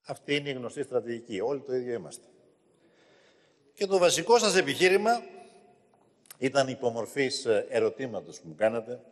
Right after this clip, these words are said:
αν έχω συναντήσει ή όχι επιχειρηματίες. Αδιάσυστο επιχείρημα, ομολογώ.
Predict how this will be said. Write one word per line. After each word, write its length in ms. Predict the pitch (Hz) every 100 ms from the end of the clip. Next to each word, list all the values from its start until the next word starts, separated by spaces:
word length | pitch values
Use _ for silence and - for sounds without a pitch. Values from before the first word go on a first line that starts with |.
| _ _ _ _ _ _ _ _
αν 240 | - 123 131
έχω 180 | 127 123
συναντήσει 600 | 113 104 101 113 104 107
ή 40 |
όχι 220 | 110 110
επιχειρηματίες. 920 | 95 - 95 85 80 78 69 - - _ _ _ _ _ _ _ _ _ _ _ _
Αδιάσυστο 840 | - 104 98 113 120 - - - 80
επιχείρημα, 540 | 78 - 98 92 92
ομολογώ. 640 | 90 90 95 98 78 -